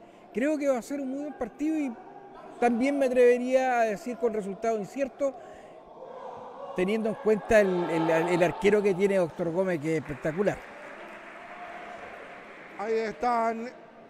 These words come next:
Speaker 2: los muchachos del, eh, doctor Gómez ahí posando para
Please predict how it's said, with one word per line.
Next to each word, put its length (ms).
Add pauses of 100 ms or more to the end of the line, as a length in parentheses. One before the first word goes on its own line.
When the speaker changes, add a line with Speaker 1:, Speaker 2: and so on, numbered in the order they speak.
Speaker 2:
los 100
muchachos 560
del, 560
eh, 240 (640)
doctor 320
Gómez 300
ahí 300
posando 600
para 680